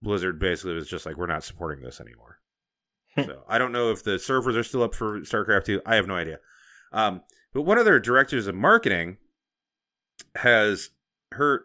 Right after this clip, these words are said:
Speaker 1: her two sons are in the StarCraft two esports league. And I'm like, "Mm-hmm. Yep. I, I know where all this is going."
Speaker 2: Yep.
Speaker 1: But, uh, I just,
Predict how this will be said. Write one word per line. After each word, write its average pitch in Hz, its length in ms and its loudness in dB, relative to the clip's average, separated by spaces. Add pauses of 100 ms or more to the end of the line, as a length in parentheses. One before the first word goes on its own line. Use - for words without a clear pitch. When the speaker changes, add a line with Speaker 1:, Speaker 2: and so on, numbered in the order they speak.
Speaker 1:
her 139 140 -6
two 170 260 -6
sons 110 600 0 (420)
are 113 140 2
in 143 260 4
the 127 60 0
StarCraft 131 600 2
two 120 240 -2
esports 110 580 -4
league. 80 300 -8 (3000)
And 113 80 -8
I'm 110 80 -4
like, 107 280 -2
"Mm-hmm. 196 600 -12 (500)
Yep. 139 260 2 (640)
I, 123 100 -2
I 123 240 0
know 127 180 -2
where 110 160 0
all 107 100 -2
this 107 160 -6
is 87 100 -14
going." 80 380 -8 (300)
Speaker 2:
Yep. 85 360 0 (360)
Speaker 1:
But, 85 340 -10
uh, 80 260 -10 (1120)
I 131 80 4
just, 143 260 -2